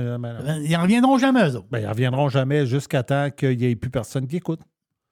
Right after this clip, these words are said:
Speaker 1: Parce
Speaker 2: Ils,
Speaker 1: que
Speaker 2: ils vont
Speaker 1: ils
Speaker 2: se rendre là, là.
Speaker 1: C'est sûr qu'ils vont se rendre là parce que, à un moment donné, le monde meurt.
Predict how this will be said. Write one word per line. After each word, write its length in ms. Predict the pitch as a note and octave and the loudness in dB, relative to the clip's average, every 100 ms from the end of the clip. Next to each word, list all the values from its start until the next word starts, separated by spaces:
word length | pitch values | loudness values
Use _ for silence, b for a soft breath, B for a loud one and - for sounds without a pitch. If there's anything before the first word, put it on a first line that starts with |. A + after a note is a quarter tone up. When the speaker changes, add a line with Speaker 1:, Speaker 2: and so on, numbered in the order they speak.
| _ _ _ _ | _ _ _ _
Speaker 1:
Parce 160 | C3+ G#2 | -4 -2
Speaker 2:
Ils, 40 | |
Speaker 1:
que 200 | G2+ C#3 | 0 2
Speaker 2:
ils 60 | B2 | 4
vont 160 | C#3 F3 | 4 4
Speaker 1:
ils 40 | |
Speaker 2:
se 40 | F3+ | 4
rendre 220 | F#3 D3+ | 2 4
là, 160 | G#3+ | 2
là. 100 | C#4 B3 - _ _ - | 2 -2 -8 _ _ -16
Speaker 1:
C'est 200 | G2+ G#2+ | -12 -10
sûr 180 | - - | -6 -6
qu'ils 100 | A#3 | -2
vont 80 | F3+ | -2
se 80 | - | -2
rendre 220 | F3+ D#3 | -2 0
là 120 | G3 | 0
parce 200 | F3 A2+ | -2 -6
que, 100 | - | -2
à 20 | C3 | -2
un 120 | A#2 | 0
moment 140 | A#2+ B2 | 0 0
donné, 160 | C3+ | 0
le 80 | D#3+ | 0
monde 280 | B2+ C#3 C#3+ | 0 0 0
meurt. 400 | B2+ B2 C3+ C#4+ | 2 2 0 -4